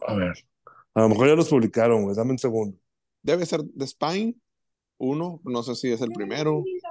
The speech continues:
Speaker 1: Ujú.
Speaker 2: Eh,
Speaker 1: A ver,
Speaker 2: el, el
Speaker 1: a ver, gracias. Eh, a ver.
Speaker 2: Sánchez, también es el otro que no.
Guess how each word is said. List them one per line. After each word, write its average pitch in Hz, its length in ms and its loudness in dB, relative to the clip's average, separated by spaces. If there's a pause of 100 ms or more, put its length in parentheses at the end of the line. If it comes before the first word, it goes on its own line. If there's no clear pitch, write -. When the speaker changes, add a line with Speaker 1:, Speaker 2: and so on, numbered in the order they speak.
(1700)
Speaker 1:
Ujú. 156 260 -2 (1040)
Speaker 2:
Eh, 101 300 -4
Speaker 1:
A 101 140 -2
ver, 98 120 6
Speaker 2:
el, 101 160 2
el 107 240 -4
Speaker 1:
a 98 80 0
ver, 95 120 2
gracias. 107 440 -2 (120)
Eh, 160 760 0 (840)
a 107 80 -8
ver. 101 180 -6
Speaker 2:
Sánchez, 175 580 4
también 139 220 0
es 139 80 0
el 131 180 2
otro 151 200 2
que 151 100 -2
no. 196 200 -4